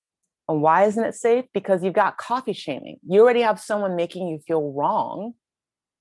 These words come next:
for your choices. You like coffee,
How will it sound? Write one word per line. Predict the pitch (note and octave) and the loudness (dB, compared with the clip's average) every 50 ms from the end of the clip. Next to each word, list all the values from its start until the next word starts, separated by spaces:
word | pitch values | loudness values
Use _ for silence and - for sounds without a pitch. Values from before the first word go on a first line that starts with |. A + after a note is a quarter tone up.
| _ _ _ _ | _ _ _ _
for | - C#4+ | -2 -2
your | D4+ D4+ | -2 -2
choices. | - - - B4 B4 A4 A4 - F#3+ C#3+ E2+ D2+ - - - _ _ _ _ _ - | 0 0 2 4 4 4 4 2 -2 -4 -4 -6 -10 -14 -20 _ _ _ _ _ -8
You | F3 G3+ B3+ C#4+ | -4 -2 0 2
like | D4 C#4+ C4+ B3 C4 | 2 2 2 0 -2
coffee, | - - C4 B3+ C4 B3+ - A#3 G#3+ F#3+ | -2 0 2 2 2 0 -2 -6 -6 -6